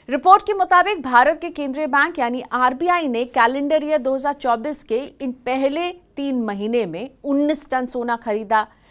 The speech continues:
जबकि दो हज़ार तेईस में पूरे साल में आरबीआई ने जो सोना खरीदा था वो था सोलह टन। वहीं चीन ने अपने गोल्ड रिजर्व यानी सोने के भंडार में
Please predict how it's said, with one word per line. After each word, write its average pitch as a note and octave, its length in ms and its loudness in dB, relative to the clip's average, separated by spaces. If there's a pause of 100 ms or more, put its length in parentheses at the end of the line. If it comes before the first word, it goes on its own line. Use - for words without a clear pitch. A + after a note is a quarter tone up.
(100)
जबकि D4 280 2
दो D#4 160 0
हज़ार E4+ 200 4
तेईस F#4 480 -4
में F#4+ 200 -6
पूरे G4+ 340 -2
साल F#4 340 2
में F#4+ 120 -2
आरबीआई E4 420 0
ने F4+ 140 -4
जो F4 180 -6
सोना D#4 280 -4
खरीदा D4+ 400 -2
था F4+ 240 0 (200)
वो C4 100 -8
था A4 140 -14
सोलह A#3 460 -2
टन। F#3+ 320 -4 (460)
वहीं E4+ 180 0 (120)
चीन G4 380 0
ने G3 160 -4 (120)
अपने C#4+ 260 2
गोल्ड C#4 320 -2
रिजर्व A3 400 2
यानी A#3 200 -4
सोने C#4 300 -2
के D4+ 120 -8
भंडार A#3 460 2
में D4 200 -4